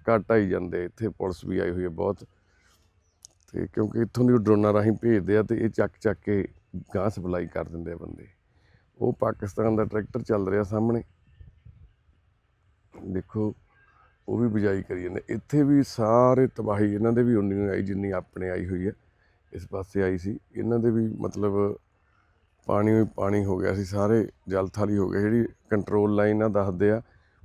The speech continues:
ਵੀ ਇਹ ਵੀ ਅੱਧੇ ਤੋਂ ਵੱਧ ਥੱਲੇ ਡੁੱਬ ਗਈ ਸੀਗੀ ਵਿੱਚ।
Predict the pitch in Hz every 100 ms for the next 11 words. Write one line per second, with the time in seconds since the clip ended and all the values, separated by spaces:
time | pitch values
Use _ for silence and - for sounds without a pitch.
0 | - 104 107 120 113 104 123 123 113 110
1 | 117 127 - 101 104 98 95 90 90 87
2 | 95 107 95 90 -